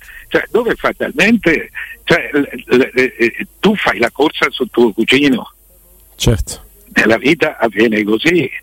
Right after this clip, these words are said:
Speaker 1: e in questo momento quella corsa, proprio nel momento in cui tu eri più, ti eri più avvicinato, la, la, la, sei stato stoppato fragorosamente, rumorosamente, e hai dovuto ricorrere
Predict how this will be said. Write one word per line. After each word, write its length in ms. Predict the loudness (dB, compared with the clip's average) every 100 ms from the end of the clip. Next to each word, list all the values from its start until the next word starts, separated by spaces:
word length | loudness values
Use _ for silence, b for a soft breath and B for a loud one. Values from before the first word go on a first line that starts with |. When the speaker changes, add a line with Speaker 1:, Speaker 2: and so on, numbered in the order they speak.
| _ 0
Speaker 1:
e 100 | 0
in 140 | 0
questo 380 | 0 0 0 -2
momento 540 | 0 2 0 0 -2
quella 300 | 0 0 0 0
corsa, 540 | -2 -2 0 0 0 B B B
proprio 280 | 2 2 2
nel 180 | 0 0
momento 580 | 2 2 2 0 0 -2
in 120 | -4
cui 320 | 0 2 2
tu 160 | 2 2
eri 360 | 2 2 -2 -2
più, 340 | 0 0 -2 -8 -8 -8 -6
ti 160 | 2 2
eri 260 | 2 -2
più 200 | 0 2
avvicinato, 1080 | 2 0 -2 0 0 2 0 0 -2 -2 -4 -8 B B B B -2
la, 300 | 2 2 2
la, 260 | 0 0 -2 0
la, 200 | 0 2
sei 500 | 0 -2 -2 -2 0
stato 360 | 0 0 0
stoppato 840 | -2 -4 -4 0 0 0 -2 -2 -4 b b b b -8 -6
fragorosamente, 1160 | -2 0 2 4 4 2 -2 0 -2 -2 -4 0
rumorosamente, 1080 | 2 2 2 0 -2 -2 -2 -2 -6 -16 _ b _ -4
e 120 | -2
hai 100 | 2
dovuto 460 | 0 4 2 2 0
ricorrere 840 | 0 0 0 2 0 0 -2 -4